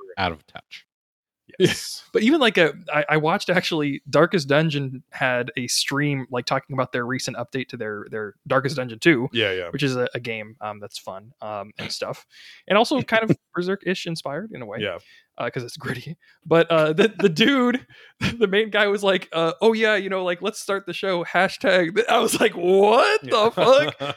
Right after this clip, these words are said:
Speaker 3: He's a game developer, and now he,
Speaker 2: Uh-huh.
Speaker 3: he didn't look, like, super young or anything either, but, like,
Speaker 2: Yeah.
Speaker 3: man, it's, it's so strange. 'Cause even,
Speaker 2: It's
Speaker 3: like, even young people weren't really saying it that much
Speaker 2: Right.
Speaker 3: when it was popular. So it was,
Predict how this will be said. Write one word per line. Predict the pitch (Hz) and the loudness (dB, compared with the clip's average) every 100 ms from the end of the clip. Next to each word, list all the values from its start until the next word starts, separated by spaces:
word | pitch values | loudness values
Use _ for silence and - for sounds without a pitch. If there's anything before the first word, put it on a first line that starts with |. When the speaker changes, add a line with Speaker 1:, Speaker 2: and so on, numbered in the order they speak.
| - | 4
Speaker 3:
He's | 311 | 6
a | 285 190 | 8 6
game | 156 190 226 | 6 4 6
developer, | 233 233 240 240 | 4 4 4 4
and | 226 196 | 2 2
now | 185 180 101 | 4 4 0
he, | 95 | -4
Speaker 2:
Uh-huh. | 185 120 | -4 -4
Speaker 3:
he | 196 | 0
didn't | 202 147 | 0 4
look, | 151 - | 2 2
like, | 120 - | -10 -6
super | 139 123 | -6 -6
young | 104 113 | -12 -12
or | 120 | -10
anything | 127 135 123 | -12 -14 -20
either, | 127 131 | -16 -8
but, | 135 - | -6 -4
like, | 120 - | -6 -4
Speaker 2:
Yeah. | 147 | 2
Speaker 3:
man, | 156 131 113 - | 2 2 -2 0
it's, | 165 - - | 0 0 -6
it's | 160 151 - | -6 -4 -6
so | - 170 180 | -6 -6 -6
strange. | 160 - 160 165 135 123 | -6 -8 -8 -8 -8 -4
'Cause | 185 | 0
even, | 277 | 0
Speaker 2:
It's | 269 | 2
Speaker 3:
like, | 196 - - - - | -2 -2 -20 -18 -2
even | 311 311 | 2 2
young | 147 202 285 | 4 2 2
people | 247 190 147 | 2 2 4
weren't | 160 214 131 | 4 4 0
really | 123 160 196 190 | -4 2 4 4
saying | 156 170 156 | 2 4 4
it | 139 - | 2 -2
that | 117 120 | -4 -2
much | 156 196 | -2 0
Speaker 2:
Right. | 123 107 | 0 0
Speaker 3:
when | 156 | 2
it | 156 | 0
was | 139 - | -2 -4
popular. | 156 135 - 98 101 | -4 -4 -6 -18 -14
So | - 139 | -10 -8
it | 139 | -8
was, | 151 | -10